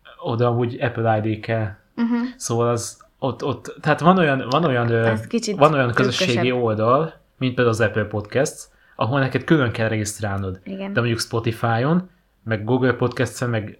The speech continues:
Speaker 1: TuneIn-en, meg sok helyen, ott nem kell külön regisztrálnotok, hanem a szolgáltatótok ki tudja tenni a,
Speaker 2: Mhm.
Speaker 1: a ti adásotokat. Úgyhogy ez, ez ennyi amúgy. És akkor utána lehet hallgatni,
Speaker 2: Igen.
Speaker 1: meg megosztani.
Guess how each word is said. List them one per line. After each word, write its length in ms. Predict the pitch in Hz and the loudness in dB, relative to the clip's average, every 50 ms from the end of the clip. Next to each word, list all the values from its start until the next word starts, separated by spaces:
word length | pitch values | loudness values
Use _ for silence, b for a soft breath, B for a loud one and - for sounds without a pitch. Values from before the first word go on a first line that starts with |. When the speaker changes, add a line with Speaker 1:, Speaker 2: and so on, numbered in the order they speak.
| _ _ | _ _
Speaker 1:
TuneIn-en, 460 | - 143 139 135 131 123 123 123 120 | -2 0 2 2 0 0 0 -2 -2
meg 260 | 117 113 117 110 - - | -2 -2 -4 -4 -6 -8
sok 260 | - - 147 139 - | -4 -2 -2 -2 0
helyen, 420 | - 123 110 104 107 120 131 156 - | 0 0 2 2 2 0 0 -2 -4
ott 140 | 147 117 - | -4 0 4
nem 160 | 175 185 180 | 4 4 4
kell 180 | - 123 110 107 | 4 2 0 0
külön 220 | - 117 113 113 | 0 -2 -2 0
regisztrálnotok, 760 | 110 110 107 104 - - 117 110 110 107 104 104 135 139 - | 0 0 -2 -2 -2 -2 -2 -2 -2 -2 -2 -4 -6 -6 -4
hanem 200 | - 131 127 123 | -4 -4 -2 -2
a 40 | 123 | -2
szolgáltatótok 1000 | - - 190 147 117 110 107 - 117 110 - 120 113 113 143 151 147 - b b b b _ _ | -2 0 0 0 2 0 0 -2 -2 -2 -2 -4 -2 -2 -2 -4 -4 -6 b b b b _ _
ki 140 | - 160 - | -4 -2 -2
tudja 440 | 135 123 120 123 120 127 123 - - | 0 0 2 2 0 0 -4 -4 -2
tenni 320 | - 131 117 113 113 113 | -2 0 0 0 0 0
a, 80 | 113 110 | 0 2
Speaker 2:
Mhm. 200 | 110 110 233 233 277 320 - - _ _ _ | 2 2 0 0 -4 -6 -8 -14 _ _ _
Speaker 1:
a 160 | - 117 107 - | -4 -4 -4 -2
ti 180 | - 120 120 | -2 -2 0
adásotokat. 760 | 131 117 107 101 92 - - 95 95 - - 95 95 - - _ _ _ _ _ - | 0 0 -2 -2 -4 -6 -8 -10 -10 -10 -10 -10 -12 -12 -16 _ _ _ _ _ -10
Úgyhogy 200 | 110 - 135 135 | -6 -2 -2 0
ez, 200 | 135 127 127 - | 0 -2 -2 -4
ez 100 | - 123 | -4 -2
ennyi 260 | 131 123 107 101 98 98 | 0 0 -2 -2 -4 -6
amúgy. 220 | 95 98 110 117 | -6 -8 -8 -6
És 160 | - 135 - - | -6 -4 -4 -4
akkor 160 | - - 135 | -4 -4 -4
utána 160 | 151 147 139 | -2 -2 0
lehet 200 | 131 117 104 - | 0 0 -2 -2
hallgatni, 400 | - 110 101 95 95 101 101 95 | -4 -4 -4 -4 -4 -4 -6 -6
Speaker 2:
Igen. 160 | 92 104 110 | -6 -6 -4
Speaker 1:
meg 220 | 110 110 104 107 - - 151 107 - 120 | -4 -6 -6 -8 -12 -20 -20 -18 -10 -6
megosztani. 680 | 123 117 117 117 110 - - 127 117 117 117 113 - | -4 -2 -2 -2 -4 -4 -6 -6 -4 -4 -4 -6 -8